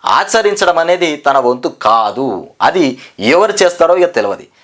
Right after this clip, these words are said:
వస్తుందా రాదా అనే విషయం కూడా పక్కన పెట్టాలి. ఉం? ఒక గ్రామానికి ముప్పై ఐదు, ఆ,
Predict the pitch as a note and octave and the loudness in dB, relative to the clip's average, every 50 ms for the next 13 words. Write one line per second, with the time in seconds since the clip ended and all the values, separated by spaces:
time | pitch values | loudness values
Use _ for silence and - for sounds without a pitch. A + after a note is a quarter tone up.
0 | _ - C#3 E3 F3 - - G3 F#3+ G3 G3 F3+ E3 D#3 D#3 E3+ E3 D#3 D#3 D3+ | _ 0 0 0 0 0 0 0 2 2 2 2 2 2 2 2 2 2 0 -2
1 | C#3+ C#3 - - D3 C#3 C3+ C3 C3+ D#3 E3 - C3+ - - A2+ B2 B2+ B2+ - | -4 -4 -4 -4 -6 -4 -2 0 2 2 2 2 -2 -2 0 -2 -2 -2 -2 -4
2 | - - - - - _ _ _ - D3+ G3+ G#3 - - - - - - - - | -6 -10 -12 -12 -16 _ _ _ -4 -4 -2 -4 -6 -10 -16 -18 -18 -2 0 0
3 | - - F#3+ E3+ - A#2+ G#2 A2 E3 G3 G3+ G#3 G#3 G#3 G#3 G#3 F#3 E3 E3 D#3+ | 2 2 2 0 2 2 2 2 2 2 0 0 0 0 -2 -2 0 0 -2 -2
4 | - - F#3 F#3 F#3 F#3 F#3+ F3+ F3 E3+ - - A#2+ A2+ G#2+ | 0 0 0 2 2 2 2 2 2 2 2 0 0 -2 -2